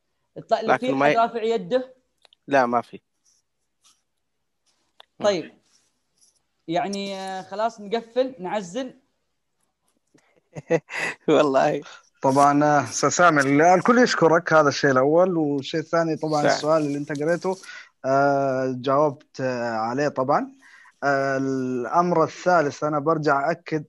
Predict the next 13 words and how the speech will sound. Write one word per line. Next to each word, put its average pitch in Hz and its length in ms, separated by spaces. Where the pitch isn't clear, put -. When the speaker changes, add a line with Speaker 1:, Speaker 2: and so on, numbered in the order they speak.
Speaker 3:
آه، 120 280
Speaker 1:
أنا 254 220
والله 294 180
Speaker 3:
على 294 100
Speaker 1:
ما 302 60
Speaker 3:
الجميع. 247 340
Speaker 1:
قريته، 196 180
جاني 262 300
إشعار 254 380
ولقطته 247 520
على 208 180
طول، 214 260
لأنه 233 300